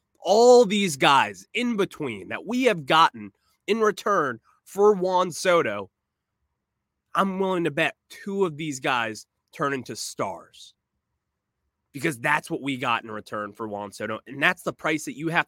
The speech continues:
to pay to get Juan Soto. And they understood that. And they were aggressive in doing so. And then also including in that deal was Josh Bell. That got us an extra prospect. Who really knows which one in return that was?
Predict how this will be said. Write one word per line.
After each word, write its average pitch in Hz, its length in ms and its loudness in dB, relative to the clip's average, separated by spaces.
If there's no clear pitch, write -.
to 120 120 -8
pay 180 600 -6
to 151 80 -8
get 143 380 -2
Juan 151 340 -4
Soto. 156 460 -4
And 147 180 -12
they 165 140 -2
understood 156 560 -6
that. 98 200 -10
And 143 140 -6
they 170 80 0
were 180 160 2
aggressive 160 460 -2
in 156 120 -6
doing 156 280 -4
so. - 260 -18
And 180 100 -4
then 185 60 0
also 196 440 2
including 202 640 -4
in 156 100 -4
that 131 200 -6
deal 135 320 -6
was 143 160 -8
Josh 156 440 -2
Bell. 143 300 -2
That 123 180 -8
got 135 200 -2
us 139 220 -6
an 135 240 -14
extra 143 400 -6
prospect. 127 640 -4
Who 196 120 -4
really 185 320 0
knows 175 440 -4
which 160 260 -6
one 165 200 -2
in 160 160 -2
return 170 520 -4
that 131 180 -4
was? 135 500 -6